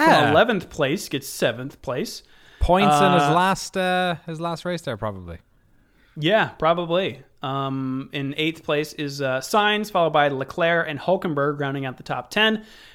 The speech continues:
Speaker 1: Behind then, we've got, uh, Ericsson, Van Dorn, Gasly, Stroll, Grosjean, Perez, Hartley, Magnussen, and Sirotkin, with Ocon going out of the race with an accident. Uh, <laughs> um,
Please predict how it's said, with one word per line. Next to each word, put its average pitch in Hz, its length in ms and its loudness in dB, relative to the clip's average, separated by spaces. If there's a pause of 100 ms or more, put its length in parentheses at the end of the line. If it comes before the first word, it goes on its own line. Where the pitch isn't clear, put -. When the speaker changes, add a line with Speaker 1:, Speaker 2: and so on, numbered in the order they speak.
Speaker 1:
Behind 160 300 0
then, 160 200 2
we've 147 140 -2
got, 143 380 -2
uh, 139 360 -2
Ericsson, 175 580 0
Van 156 300 -2
Dorn, 147 400 -2
Gasly, 135 600 -4
Stroll, 185 680 0
Grosjean, 143 760 -2
Perez, 147 540 0 (320)
Hartley, 135 560 -4 (180)
Magnussen, 131 680 -8 (360)
and 123 280 -10
Sirotkin, 117 760 -8
with 107 260 -14
Ocon 117 760 -10
going 113 260 -12
out 104 120 -14
of 104 60 -18
the 110 100 -14
race 95 340 -16 (380)
with 95 340 -14 (460)
an 123 200 -12
accident. - 680 -14 (100)
Uh, 143 420 0 (320)
<laughs> 311 140 0 (680)
um, 143 460 -2